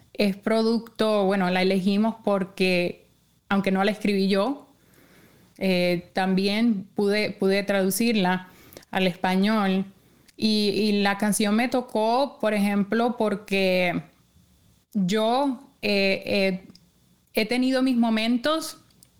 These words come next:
donde, mm,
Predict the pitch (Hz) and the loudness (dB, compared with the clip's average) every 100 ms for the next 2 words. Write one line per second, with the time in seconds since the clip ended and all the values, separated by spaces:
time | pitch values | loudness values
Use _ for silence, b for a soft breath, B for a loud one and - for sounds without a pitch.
0 | - - - - b b b b 202 220 | -20 -20 -20 -20 b b b b -4 0
1 | 220 214 202 208 196 196 B B B - | 2 0 0 0 -2 -4 B B B -8
2 | 196 196 196 190 | -2 0 0 0